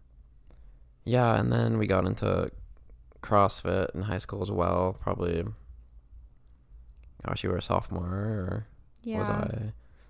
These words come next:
Speaker 1: Fre-, you were a freshman, I was a sophomore. I was a year ahead.
Speaker 2: Yeah.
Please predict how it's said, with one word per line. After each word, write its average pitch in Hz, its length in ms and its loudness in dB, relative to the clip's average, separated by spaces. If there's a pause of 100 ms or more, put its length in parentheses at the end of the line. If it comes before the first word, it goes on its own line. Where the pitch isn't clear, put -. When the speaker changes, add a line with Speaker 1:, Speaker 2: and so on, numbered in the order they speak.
(500)
Speaker 1:
Fre-, 131 200 6
you 139 100 4
were 147 60 8
a 139 40 4
freshman, 113 340 0
I 92 40 -2
was - 100 -4
a - 40 -8
sophomore. - 500 -6
I 92 40 -2
was 107 120 -4
a 104 60 -6
year 104 140 -4
ahead. - 420 -8
Speaker 2:
Yeah. 185 420 -4